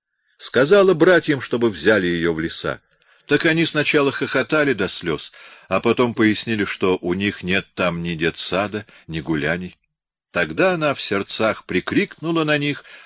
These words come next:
а сама побежала к Мирославе, и у неё выплакалась в волю. И хотя она и обиделась на братьев, да всё равно ждёт, не дождётся их.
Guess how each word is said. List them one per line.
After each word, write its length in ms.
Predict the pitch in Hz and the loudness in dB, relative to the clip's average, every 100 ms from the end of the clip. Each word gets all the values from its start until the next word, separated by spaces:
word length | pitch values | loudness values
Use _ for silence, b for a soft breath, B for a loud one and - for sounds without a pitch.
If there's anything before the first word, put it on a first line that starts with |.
| B | B
а 160 | 82 80 | -4 -2
сама 380 | - 85 131 | -2 0 0
побежала 520 | 139 98 82 87 107 101 | -2 -2 -2 0 -2 -2
к 120 | 85 | -6
Мирославе, 720 | 73 73 - 90 135 135 127 b b b b - | -6 -6 -4 -2 -2 -2 -8 b b b b 2
и 80 | 131 | 4
у 120 | 139 | 4
неё 520 | 139 117 85 95 98 | 2 2 2 2 0
выплакалась 800 | 82 80 82 80 76 78 76 - | -2 -2 -4 -8 -10 -10 -10 -10
в 60 | 71 | -10
волю. 400 | 67 69 67 65 _ _ _ _ _ _ _ _ 80 | -8 -8 -8 -14 _ _ _ _ _ _ _ _ -12
И 80 | |
хотя 400 | - 87 - 90 | -4 -2 0 0
она 240 | 85 85 80 | 0 0 0
и 60 | |
обиделась 680 | 80 78 73 113 90 78 - | 2 0 -2 -4 -4 -4 -6
на 100 | 78 | -6
братьев, 440 | 73 73 - - _ B B B - | -4 -4 -6 -16 _ B B B -12
да 80 | 185 | -8
всё 200 | - 127 | -2 0
равно 300 | 101 95 82 | 0 -2 -4
ждёт, 520 | - - 165 185 - | -2 2 2 2 -2
не 140 | 87 113 | -10 -6
дождётся 720 | 107 - 73 76 73 - 69 | -6 -4 -2 -2 -4 -10 -10
их. 340 | 62 - - | -12 -16 -20